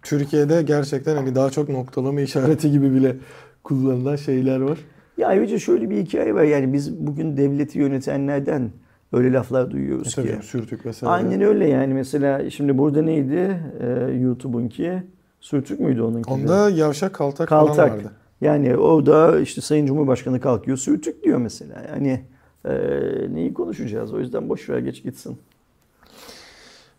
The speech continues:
Speaker 1: Ee, iPhone geçen senenin ciddi manada açık ara böyle galibi olduğunu, e, gördük. Counterpoint, e,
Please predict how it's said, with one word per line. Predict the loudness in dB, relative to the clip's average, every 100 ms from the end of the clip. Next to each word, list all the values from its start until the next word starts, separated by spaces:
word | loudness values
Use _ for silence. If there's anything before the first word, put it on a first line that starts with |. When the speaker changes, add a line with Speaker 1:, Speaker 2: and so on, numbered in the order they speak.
| _
Speaker 1:
Ee, | 8 10 10 8 4 2 -2 -12 _ -20 _ _ 6 8
iPhone | 8 6 6 2 -16 -8 4
geçen | 4 6 4
senenin | 6 4 4 6 6 4 0 0
ciddi | 2 0 6 8
manada | 10 8 8 8 6 6 4 2 -2
açık | 0 0 4
ara | 6 6 6
böyle | 4 4 2 0
galibi | 4 6 4 4
olduğunu, | 4 4 2 2 2 0 -4 -10 -4
e, | -2
gördük. | 0 4 6 6 2 2
Counterpoint, | 2 4 4 2 2 2 2 0 -10 -4
e, | 0 0 0